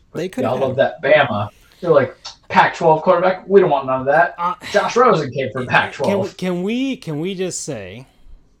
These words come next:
Speaker 1: can we just say that, uh, the Saban era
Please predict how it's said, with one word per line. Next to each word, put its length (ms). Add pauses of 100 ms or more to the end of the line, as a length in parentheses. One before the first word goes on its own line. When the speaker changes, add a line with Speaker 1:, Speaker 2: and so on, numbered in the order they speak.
(220)
Speaker 1:
can 160
we 100
just 220
say 220
that, 260
uh, 300 (600)
the 100
Saban 440
era 400